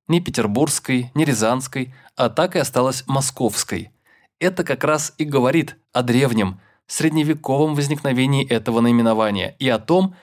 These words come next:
что в более позднее время подобного рода название возникнуть просто не могло.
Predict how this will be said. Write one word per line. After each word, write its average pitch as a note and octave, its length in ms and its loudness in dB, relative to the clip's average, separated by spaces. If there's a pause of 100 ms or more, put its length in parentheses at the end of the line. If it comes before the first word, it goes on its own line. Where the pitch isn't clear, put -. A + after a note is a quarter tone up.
(160)
что - 260 0
в B2+ 140 -6
более D3 320 2
позднее A2 440 2
время C3+ 280 2
подобного B2 500 2
рода A#2+ 180 2
название B2+ 540 0
возникнуть C3+ 500 -4
просто C#3+ 360 -2
не D3 80 2
могло. D#3 520 2